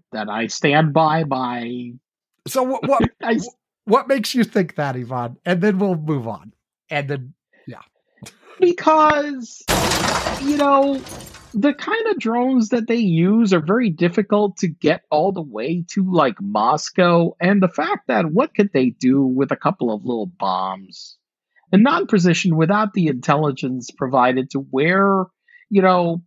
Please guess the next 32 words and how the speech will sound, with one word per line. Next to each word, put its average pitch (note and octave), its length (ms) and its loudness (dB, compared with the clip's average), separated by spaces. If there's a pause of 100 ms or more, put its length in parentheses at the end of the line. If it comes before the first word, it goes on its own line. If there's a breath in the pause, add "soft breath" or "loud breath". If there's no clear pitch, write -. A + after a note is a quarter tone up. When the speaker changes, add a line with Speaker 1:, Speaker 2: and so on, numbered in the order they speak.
(100)
Speaker 1:
Putin C4+ 320 -6
would B3+ 240 -4
be C4+ 400 -2
at D#3 120 -2
the - 80 -8
time. E2 640 -4 (220)
It, A#3 200 0
it, B3 200 -6
it's B3 280 -4
just, C4 380 -4
it G#3+ 140 -2
seems C#4+ 320 -6
like B3 160 0
quite A#3 240 2
a A#3 60 4
lot A3 220 2
of F3+ 100 0
effort A#3 460 0
for E3+ 200 -2 (200)
very F#3+ 360 2
little D3+ 280 -2
return. A#2 360 -8 (1160 soft breath)
And G3 480 4 (160)
it, A3 240 -4
it A3 120 -2
just, - 280 -6 (600)
you A#3+ 140 4
know, F3 380 2 (440)
it, - 360 -12 (160)
it's G#3+ 220 2
an, G#3+ 80 2
es-, G#3+ 200 -2